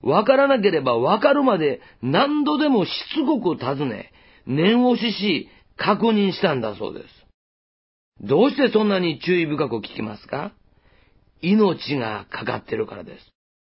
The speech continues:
命のかかった情報ならば、絶対に聞き逃すわけにはいかないのです。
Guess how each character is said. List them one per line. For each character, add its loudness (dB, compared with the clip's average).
命 4
の 2
か 2
か 2
っ -12
た -2
情 2
報 0
な 0
ら -2
ば、 -6
絶 0
対 4
に 2
聞 -6
き 2
逃 4
す 0
わ 4
け 2
に 0
は 2
い 2
か 6
な 4
い 0
の -4
で -14
す。 -20